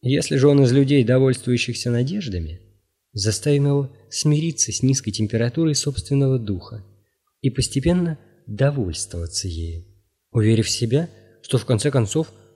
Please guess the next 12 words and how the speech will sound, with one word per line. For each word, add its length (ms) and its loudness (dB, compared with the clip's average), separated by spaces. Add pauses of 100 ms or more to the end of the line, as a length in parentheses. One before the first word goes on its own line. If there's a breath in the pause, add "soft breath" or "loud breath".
она 160 6
не 120 2
такая 300 -2
уж 220 -2
и 20 -6
низкая. 580 -6 (1500)
Недели 460 6
через 420 -4
две 540 -4
ему 260 2
неплохо 400 0
задуматься, 680 -2